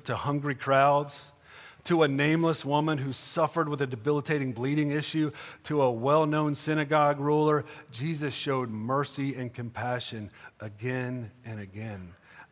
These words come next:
Advent points us to one who comes to show mercy and compassion.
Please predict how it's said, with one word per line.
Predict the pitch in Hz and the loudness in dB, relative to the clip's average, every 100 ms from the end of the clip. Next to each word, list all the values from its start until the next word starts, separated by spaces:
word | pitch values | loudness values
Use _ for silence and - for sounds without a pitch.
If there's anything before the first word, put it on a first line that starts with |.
| - | 2
Advent | 139 151 131 143 117 | 4 4 2 -4 -4
points | - 139 151 | -6 -4 -2
us | 165 151 - | -4 -6 -8
to | 156 156 160 156 - - - - | -4 -2 -4 -8 -16 -20 -20 -12
one | 117 139 151 | -2 0 0
who | 143 151 | -2 -6
comes | - 143 131 120 117 - - | -4 -2 -2 -4 -8 -12 -16
to | - | -12
show | 120 131 117 | -8 -6 -6
mercy | 107 117 123 - 123 117 - - | -4 -4 -4 -6 -8 -8 -12 -16
and | 117 110 | -12 -10
compassion. | 113 110 120 117 - 101 | -8 -4 -2 -2 -6 -10